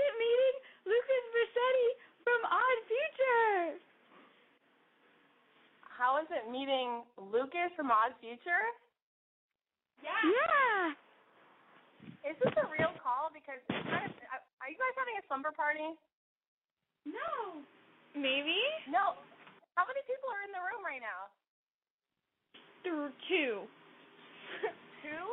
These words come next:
Speaker 2: You guys sound like a gaggle of, like, this sounds like the best slumber party I've never been invited to. Wait, you're in Oakland? How old are you guys?
Speaker 1: Fifteen.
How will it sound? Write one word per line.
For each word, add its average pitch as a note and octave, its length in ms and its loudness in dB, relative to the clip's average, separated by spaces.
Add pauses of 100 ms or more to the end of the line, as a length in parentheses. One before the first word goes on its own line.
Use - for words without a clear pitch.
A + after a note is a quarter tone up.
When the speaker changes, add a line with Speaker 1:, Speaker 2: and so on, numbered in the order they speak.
(100)
Speaker 2:
You F4 80 -14
guys F#4 240 0
sound F#4+ 240 -6
like D4+ 80 -10
a C#4+ 160 -12
gaggle D4 400 2
of, C4+ 80 0
like, C4 160 -6
this D4+ 160 -14
sounds G4 160 -4
like C#4+ 80 -10
the C#4 160 -8
best C#4 320 -2
slumber C4 240 0
party A#3+ 320 -2
I've G#3 80 -4
never G#3+ 240 0
been A3 160 -8
invited G3+ 480 -2
to. D#3+ 80 -6
Wait, G#3 160 -8
you're A3+ 160 -2
in C#4 80 2
Oakland? E4+ 560 0
How F4 160 2
old B4 160 2
are F4 80 -10
you C4+ 80 -12
guys? F#3 320 -8 (1600)
Speaker 1:
Fifteen. C#4 960 -2